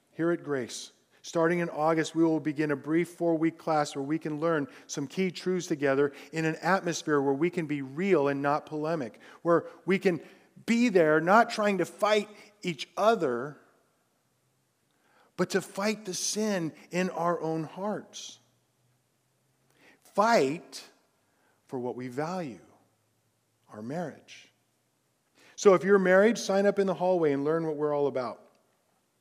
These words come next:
Now, I told you last week we're gonna meet starting in August at the ten thirty hour in the Ed Building, room seven oh four, and we're going to do that. But I've also found out we have way too many people signed up for that. So we're going to get <laughs> back to you,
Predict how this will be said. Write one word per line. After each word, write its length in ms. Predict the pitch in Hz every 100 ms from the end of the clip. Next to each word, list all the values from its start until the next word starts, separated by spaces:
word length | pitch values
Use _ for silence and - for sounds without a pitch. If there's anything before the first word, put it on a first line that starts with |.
| _ _ _ -
Now, 120 | 143
I 80 | 147
told 280 | 156 165 160
you 100 | 156
last 280 | 151 160
week 280 | 160 180 185 - -
we're 80 | 143
gonna 160 | 147 143
meet 320 | 147 160 190
starting 380 | - 156 165 170
in 100 | 165
August 420 | 143 151 180 185 - - -
at 140 | 139
the 40 | 131
ten 280 | - 165
thirty 340 | 165 165 160 156
hour 400 | 139 147 165 165 - -
in 160 | 143
the 160 | 143 135
Ed 220 | 151 147
Building, 280 | 156 151 147
room 200 | 139 139
seven 320 | 135 139 139
oh 80 | 131
four, 440 | - 160 113 92 -
and 160 | 120 113
we're 100 | 117
going 260 | 123 127 123
to 60 |
do 200 | 120 143
that. 240 | 117 101 123
But 100 | 127
I've 160 | 120
also 320 | 143 - 143
found 300 | 120 120 113
out 200 | 113 117
we 120 | 131 127
have 140 | 117
way 180 | 123 147
too 160 | 147
many 180 | 127 117
people 260 | 120 117 113
signed 300 | - 120 131
up 140 | 143
for 100 | 117
that. 240 | 98 95 - - - -
So 160 | 180
we're 160 | 175 180
going 340 | 160 214 247
to 80 | 226
get 260 | 196 214 156
<laughs> 0 |
back 280 | 180 185 -
to 200 | - 170
you, 440 | 123 123 117 151